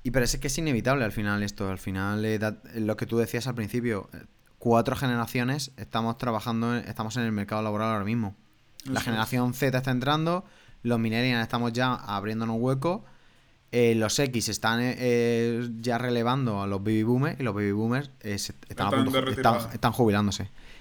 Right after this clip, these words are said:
Speaker 1: Entonces,
Speaker 2: Eso es.
Speaker 1: pues estamos viendo un, un cambio generacional entre retirando a los baby boomers y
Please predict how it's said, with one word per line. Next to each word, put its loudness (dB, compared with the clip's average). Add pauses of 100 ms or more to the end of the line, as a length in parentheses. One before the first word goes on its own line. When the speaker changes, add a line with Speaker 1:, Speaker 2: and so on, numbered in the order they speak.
(160)
Speaker 1:
Entonces, 6
Speaker 2:
Eso 8
es. -12 (240)
Speaker 1:
pues -4
estamos 0
viendo 4
un, 4
un -2
cambio 6
generacional 4
entre 4
retirando 2
a 4
los 2
baby 4
boomers 2
y 0